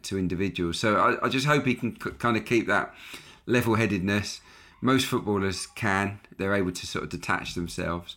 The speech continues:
But yeah, it'll be interesting to see how he fares and, and, and, and where he plays, really, 'cause Matt Targett is kind of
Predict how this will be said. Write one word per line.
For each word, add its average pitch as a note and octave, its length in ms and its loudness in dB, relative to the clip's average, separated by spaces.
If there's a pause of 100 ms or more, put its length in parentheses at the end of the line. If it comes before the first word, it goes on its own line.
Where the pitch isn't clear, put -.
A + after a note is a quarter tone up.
(640)
But F2+ 180 0
yeah, B2 120 6
it'll G2+ 100 4
be C3 80 6
interesting D#3 360 2
to A#2 60 -2
see C3 100 2
how A2+ 100 4
he A2+ 80 2
fares G2+ 460 2
and, F#2+ 240 -2
and, F#2+ 320 -6 (380)
and, G#2+ 260 -2 (140)
and A#2+ 140 2
where F#3+ 140 2
he C#3+ 60 2
plays, G3+ 320 0
really, B2+ 180 2
'cause - 300 -2
Matt C#3+ 220 2
Targett A#2+ 400 4
is F#2+ 120 0
kind A2+ 300 2
of G2 160 -2